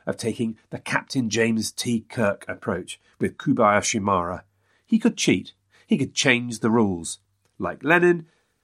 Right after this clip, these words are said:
Dudley could throw away all the apparent success, apparent military success in Scotland, which was actually bleeding everybody of money,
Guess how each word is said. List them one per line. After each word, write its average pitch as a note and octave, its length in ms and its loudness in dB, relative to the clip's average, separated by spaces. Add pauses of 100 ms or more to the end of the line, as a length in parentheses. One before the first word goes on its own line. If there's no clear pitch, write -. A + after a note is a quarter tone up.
(140)
Dudley F#3 260 2
could F3 180 -2
throw G3+ 300 4
away D3+ 300 6
all C3+ 200 2
the A2 100 4
apparent D3 600 0
success, A2 540 -2
apparent A2 720 0
military G2+ 380 -4
success A2+ 380 -8
in F#2 100 -10
Scotland, G#2+ 440 -4
which A#2 140 -14
was A2+ 100 -16
actually A2 220 -8
bleeding G#2 540 0
everybody F#2+ 340 -6
of F#2+ 100 -8
money, G2 380 -2